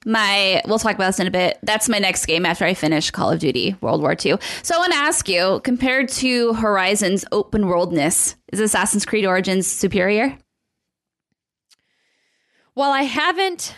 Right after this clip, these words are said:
Speaker 2: yet finished Assassin's Creed, I would say that, that's a really tough question. My, my instinct is to say yes, that
Speaker 1: Mm-hmm.
Speaker 2: Assassin's Creed open world is better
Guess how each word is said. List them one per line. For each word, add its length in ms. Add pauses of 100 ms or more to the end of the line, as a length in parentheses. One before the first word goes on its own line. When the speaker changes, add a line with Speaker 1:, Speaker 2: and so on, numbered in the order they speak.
Speaker 2:
yet 600 (200)
finished 1000 (580)
Assassin's 500
Creed, 480 (1300)
I 140
would 340
say 800 (2750)
that, 220
that's 180
a 60
really 240
tough 200
question. 540
My, 420
my 260
instinct 500
is 120
to 120
say 240
yes, 640 (160)
that 160
Speaker 1:
Mm-hmm. 80
Speaker 2:
Assassin's 400
Creed 180
open 300
world 340
is 180
better 520